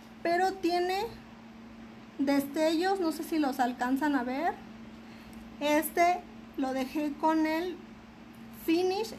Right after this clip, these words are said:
en brilloso, ajá, el gel finish o top finish. Ajá. En brilloso. Ya va a ser cuestión de cada quien, si lo quieren dejar brilloso, si lo quieren hacer en esta técnica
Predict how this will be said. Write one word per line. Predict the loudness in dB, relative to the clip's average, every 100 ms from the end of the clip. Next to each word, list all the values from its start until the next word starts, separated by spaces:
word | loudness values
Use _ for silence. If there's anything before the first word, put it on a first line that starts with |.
| -4
en | 2 6 6
brilloso, | 6 2 2 -2 -2 -2
ajá, | -2 -2 -4 -4
el | -4 -4
gel | -2 -4
finish | -4 -6 -6 -4
o | -2 -4
top | -4 -6 -8 -4
finish. | -2 0 0 -2 -2 -14 -16 -16 -14 -14 -14 -14 -16 -16 -16 -16 -16 -16 -12 -6
Ajá. | -4 0 0 0 -4 -12 -14 -14 -14 -14 -14 -14 -14 -14 -14 -16 -16 -14 -14 -2
En | 4 4
brilloso. | 6 6 6 4 4 0 -14 -16 -16 -16 -16 -16 -16 -16 -16 -18 -18 -20 -18 0
Ya | 4 6
va | 8 6
a |
ser | 6 2 4 4 -2 -16 -18 -18 -18 -18 -18 -10
cuestión | -2 0 0 0 2 4
de | 2
cada | 2 4 6 4
quien, | 0 0 2 0 2
si | 4
lo | 4 4
quieren | 2 2
dejar | 2 2 2
brilloso, | 0 0 4 4 4 0 0 -2
si | 2
lo | 2 2
quieren | 0 0 2
hacer | 2 2 2
en | 4 6
esta | 6 2
técnica | -2 -2 0 -2 0 0